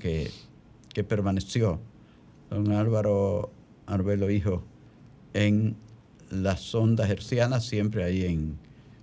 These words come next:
en la herma-, hermana cadena Z ciento uno. Bueno, nuestro, eh, con nuestras condolencias para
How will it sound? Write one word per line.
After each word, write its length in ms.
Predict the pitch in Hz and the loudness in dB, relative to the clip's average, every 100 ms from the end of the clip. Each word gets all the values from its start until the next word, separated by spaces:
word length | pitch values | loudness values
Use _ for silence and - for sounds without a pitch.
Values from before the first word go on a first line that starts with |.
| - | -4
en 260 | 87 87 | -2 0
la 520 | 82 80 78 69 69 - - - | -2 -2 -4 -6 -10 -12 -20 -14
herma-, 480 | - 82 85 87 85 | -8 -4 -2 -2 -4
hermana 720 | 98 90 92 95 95 92 87 - | -4 -4 -2 0 0 -2 -4 -6
cadena 480 | 95 98 92 87 - - - | -4 -2 -2 -4 -10 -16 -16
Z 600 | - 107 95 - 78 69 - - | -6 -2 -2 -4 -6 -8 -18 -20
ciento 460 | - 92 76 87 | -8 -4 -2 -4
uno. 220 | 80 - - - - - - - - | -6 -8 -14 -18 -20 -20 -20 -14 2
Bueno, 320 | 110 104 101 | 4 4 4
nuestro, 560 | 101 110 110 113 98 - - - - - - | 2 2 2 2 0 0 -14 -14 -14 -16 -4
eh, 280 | 110 98 95 - | 0 2 0 -6
con 140 | - 113 | 0 2
nuestras 280 | 113 127 113 | 2 0 0
condolencias 640 | 123 117 127 180 175 110 | 2 4 4 2 2 -2
para 340 | 98 87 85 | 0 -2 -4